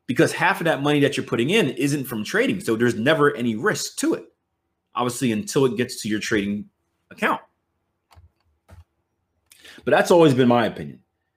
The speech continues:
Um, but everyone's different. Like I said, you know, it, it's, you, you have to define what your level of success is. If you're not happy with a fifty percent return a year, then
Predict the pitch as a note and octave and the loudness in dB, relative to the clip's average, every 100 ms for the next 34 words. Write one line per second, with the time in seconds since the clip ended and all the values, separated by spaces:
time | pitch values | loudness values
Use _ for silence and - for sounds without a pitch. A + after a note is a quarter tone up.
0 | _ _ F#2 G2 F#2+ F#2 F#2 F2 E2+ _ | _ _ -6 -2 0 -2 -4 -8 -12 _
1 | _ _ _ _ _ _ _ - B2 E3 | _ _ _ _ _ _ _ -6 2 4
2 | F#3+ F#3+ F3+ C#3+ F#3 E2+ E2 G#2 G#2+ A2+ | 6 6 4 2 0 -2 -10 -8 -2 -2
3 | F#2 G2 F#2 F#2 F2 G#2+ - G2+ F#2+ - | -4 -10 -10 -10 -10 -14 -12 -14 -14 -14
4 | G#2 A#2+ A2 C#3 A#2+ C3 C3+ - A#2 A2 | -12 -8 -2 -2 0 -2 -2 -6 -8 -4
5 | - A2+ A2+ G#2+ F#2 G2 - G#2 G2+ F#2+ | 0 2 2 2 0 -2 -4 -4 -6 -4
6 | F#2+ F#2+ F2 - F#2 - E2 - A2 F#2+ | -4 -6 -8 -10 -12 -8 -8 -4 -6 -6
7 | - - _ _ _ _ _ _ _ - | -10 -20 _ _ _ _ _ _ _ -12
8 | F#2 A2+ A2+ A#2 G2+ A2 A#2 A2 G#2 A2+ | -6 -2 0 0 0 -2 -2 -2 2 2
9 | G#2+ - - _ - F2+ A#2 - A2+ A2 | 0 -10 -20 _ -18 -12 -10 -6 -4 -2
10 | B2 A#2+ G#2+ - B2 A#2 G2 B2 F#3 F#3+ | -4 -4 -8 -2 0 0 2 4 6 4
11 | A#2+ A#2+ B2 | 4 0 -2